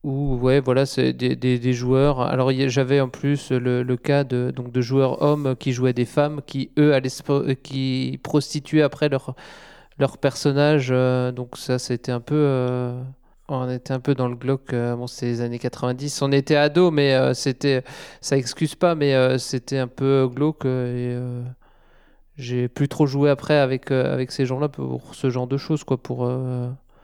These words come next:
parce que bon, si, voilà, c'est pas le, c'est pas ce pourquoi, euh, je,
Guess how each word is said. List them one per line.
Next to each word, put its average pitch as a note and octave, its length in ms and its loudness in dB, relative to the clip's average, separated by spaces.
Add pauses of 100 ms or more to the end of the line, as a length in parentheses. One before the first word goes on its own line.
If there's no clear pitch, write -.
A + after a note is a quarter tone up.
(480)
parce - 200 -8
que - 120 -8
bon, B2+ 220 -8
si, B2+ 400 -10
voilà, B2+ 200 2
c'est C3 140 -2
pas B2 180 2
le, B2+ 140 2
c'est C3 160 -2
pas C3 240 0
ce - 840 -4
pourquoi, C#3 500 -2
euh, B2+ 300 2
je, B2 480 -8